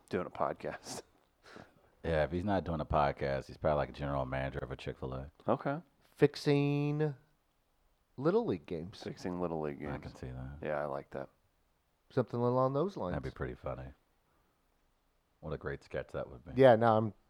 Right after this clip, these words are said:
Speaker 3: that's kinda why
Speaker 2: <laughs>
Speaker 3: I've stopped
Speaker 2: You
Speaker 3: talking for
Speaker 2: kinda
Speaker 3: a second.
Speaker 2: stopped
Speaker 1: Yeah,
Speaker 2: just
Speaker 1: yeah.
Speaker 2: to
Speaker 1: Oh,
Speaker 2: start
Speaker 1: wow.
Speaker 2: taking
Speaker 3: My brain started going,
Speaker 1: Work
Speaker 3: and I
Speaker 1: through
Speaker 3: just
Speaker 1: that.
Speaker 3: had to stop talking 'cause I'm like,
Speaker 1: Yeah.
Speaker 3: "Okay, some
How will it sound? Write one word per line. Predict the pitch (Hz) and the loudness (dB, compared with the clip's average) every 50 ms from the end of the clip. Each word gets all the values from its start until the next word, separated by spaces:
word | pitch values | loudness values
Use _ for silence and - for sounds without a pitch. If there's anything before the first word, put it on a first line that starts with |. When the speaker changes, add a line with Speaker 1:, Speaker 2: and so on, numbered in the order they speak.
| _ _ _ - | _ _ _ -8
Speaker 3:
that's | - 104 - - | -6 -6 -6 -4
kinda | - 117 104 98 92 | 0 0 2 2 2
why | 95 95 92 | 0 0 -2
Speaker 2:
<laughs> | 90 - - - - - - 698 - | -2 -4 -8 -12 -12 -10 -8 -4 -4
Speaker 3:
I've | 110 - | -4 0
stopped | - - 117 110 143 | 6 8 8 8 10
Speaker 2:
You | 135 | 10
Speaker 3:
talking | 117 113 110 - - 117 | 10 10 8 8 8 10
for | 127 156 | 12 12
Speaker 2:
kinda | 139 117 185 | 12 12 12
Speaker 3:
a | - | 10
second. | - 135 131 - | 12 12 12 12
Speaker 2:
stopped | - 185 180 175 202 | 12 12 12 12 12
Speaker 1:
Yeah, | 202 | 12
Speaker 2:
just | 220 190 185 | 12 12 12
Speaker 1:
yeah. | 190 | 10
Speaker 2:
to | 185 | 8
Speaker 1:
Oh, | 180 - - | 4 8 12
Speaker 2:
start | - 170 160 151 - | 12 12 12 12 12
Speaker 1:
wow. | 98 113 | 12 10
Speaker 2:
taking | - 175 | 12 12
Speaker 3:
My | 160 165 | 12 12
brain | 160 147 180 190 196 196 190 180 | 12 12 12 12 12 12 12 12
started | - - 196 185 180 160 160 147 143 | 12 12 12 12 12 12 12 12 12
going, | 165 170 170 170 170 170 165 | 12 12 12 12 12 12 12
Speaker 1:
Work | 156 156 | 12 12
Speaker 3:
and | 147 143 | 12 12
I | 143 143 | 12 12
Speaker 1:
through | 143 | 12
Speaker 3:
just | 147 107 110 | 12 12 12
Speaker 1:
that. | 117 | 12
Speaker 3:
had | 151 143 135 | 12 12 12
to | 127 123 | 12 8
stop | - - 151 143 135 - - | 8 12 12 12 12 12 12
talking | 143 147 143 143 143 147 139 123 113 | 12 12 12 12 12 10 6 6 6
'cause | 123 117 | 6 8
I'm | 120 117 | 8 8
like, | 117 113 110 | 8 8 8
Speaker 1:
Yeah. | 95 92 123 | 8 8 8
Speaker 3:
"Okay, | 120 - 131 120 117 107 | 8 10 10 10 10 10
some | - 123 117 110 | 8 2 -4 -6